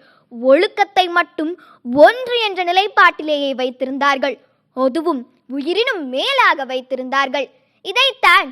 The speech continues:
நம் வள்ளுவ பெருந்தகை இரண்டடியில் "ஒழுக்கம் விழுப்பம் தரலான்,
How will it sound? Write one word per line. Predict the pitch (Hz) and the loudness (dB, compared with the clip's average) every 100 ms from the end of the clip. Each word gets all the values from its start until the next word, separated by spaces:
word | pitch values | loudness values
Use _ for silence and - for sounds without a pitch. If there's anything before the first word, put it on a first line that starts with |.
| - | -12
நம் | 294 294 | -10 -8
வள்ளுவ | 247 349 480 381 | -2 0 0 -2
பெருந்தகை | 370 311 294 277 262 285 _ - | -2 -2 -2 -6 -8 -12 _ -12
இரண்டடியில் | 262 277 285 302 311 440 370 _ _ _ _ | -8 -6 -4 -6 -4 -6 -8 _ _ _ _
"ஒழுக்கம் | 302 453 523 - 523 480 | -2 0 0 0 -2 0
விழுப்பம் | 453 427 - 370 320 | -2 -4 0 0 0
தரலான், | 339 311 294 269 | -4 -2 0 0